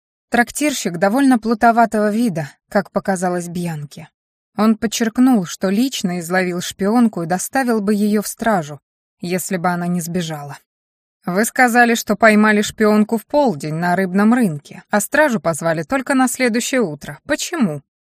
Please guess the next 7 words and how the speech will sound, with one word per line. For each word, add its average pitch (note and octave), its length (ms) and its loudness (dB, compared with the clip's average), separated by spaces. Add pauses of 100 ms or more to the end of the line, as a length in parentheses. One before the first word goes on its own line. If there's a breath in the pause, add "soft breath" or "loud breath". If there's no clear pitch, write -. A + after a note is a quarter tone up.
(160)
спросил A3+ 520 -2
один G#3 320 4
въедливый F#3 500 -2
сенатор G3+ 540 -2 (100)
с - 140 -10
веселыми G3+ 500 0
глазами. D#3+ 580 -6